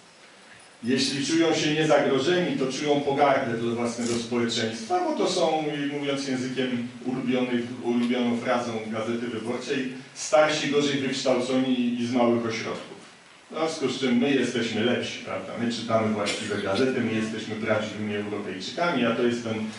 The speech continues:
ciemnowód. Jeżeli ten ciemnogród okazuje się, wychodzi na ulicę, nie chce słuchać, to się pojawia emocja strachu. Pogarda podszyta strachem daje efekty straszne, więc jest to chęć zdelegalizowania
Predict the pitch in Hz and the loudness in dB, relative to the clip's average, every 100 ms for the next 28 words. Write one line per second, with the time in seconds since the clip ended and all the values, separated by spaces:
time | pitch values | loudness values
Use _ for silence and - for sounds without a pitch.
0 | - - 135 120 113 - 120 - - - | -14 -2 2 4 4 0 -4 -10 -14 -18
1 | - - - - - - 113 143 165 175 | -20 -20 -20 -20 -18 -10 2 4 6 4
2 | 165 156 147 156 156 165 160 151 139 139 | 4 2 2 2 4 4 2 2 2 2
3 | 143 151 135 135 139 139 143 139 139 127 | 2 2 2 2 0 2 2 2 4 4
4 | 127 - - 131 135 139 123 117 233 - | 4 2 2 2 4 2 0 0 4 4
5 | - - - - 131 185 175 147 147 180 | 4 2 -2 -2 0 2 2 4 4 6
6 | 180 180 196 - 156 147 135 135 175 180 | 4 4 2 -4 -4 0 2 2 2 0
7 | - 196 - - - - - - - - | 0 2 4 2 -2 -10 -14 -20 -20 -20
8 | - - - - 131 135 170 175 165 160 | -20 -20 -20 -8 -2 4 6 6 6 6
9 | 151 147 - 127 123 - - 135 170 156 | 2 -2 0 2 2 2 0 2 0 2
10 | 139 156 160 143 123 127 143 156 151 - | 4 4 2 0 -2 -2 -2 -2 -4 -4
11 | 180 147 135 - - 85 104 - - - | 2 4 4 0 -6 -8 -8 -10 -12 -12
12 | 104 127 131 - 131 123 120 - - 143 | 0 2 2 0 0 0 0 -8 -6 0
13 | 139 120 117 147 147 147 143 - 147 202 | 2 2 2 4 6 6 4 4 4 4
14 | 208 - | 6 4